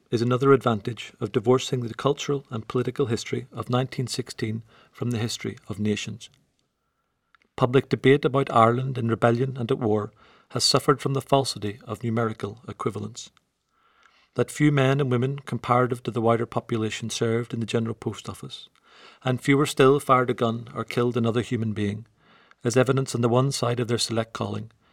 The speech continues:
and in the other of their wanton disrespect for human life. The Bureau of Military History witness statements suggest a different context for the revolutionary movement.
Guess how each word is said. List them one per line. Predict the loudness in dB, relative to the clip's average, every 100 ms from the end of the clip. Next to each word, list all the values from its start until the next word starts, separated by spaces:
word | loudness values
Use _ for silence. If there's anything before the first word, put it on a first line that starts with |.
| _ _ -4
and | -2
in | 2
the | 4
other | 4 4 -2
of | -4 -6
their | -2
wanton | -2 -4 -6 -8
disrespect | -8 -10 -8 -6 -8 -12 _ _
for | -16 -8
human | -6 -6
life. | -6 -8 -12 _ _ _ _ _ _ _ _ _ _ _ _ _ _ _ _ _ -6
The | 2
Bureau | 4 6 6
of | 4
Military | 2 0 -2 -4
History | -4 -4 -6 -6
witness | -8 -6 -8
statements | -8 -8 -8 -10 -16 _ _ _ _
suggest | -6 2 4 2
a |
different | 0 -2 -2 -6
context | -6 -6 -8 -10 -14 -20
for | -4
the | 0
revolutionary | 2 0 -2 -6 -6 -6
movement. | -6 -6 -8 -14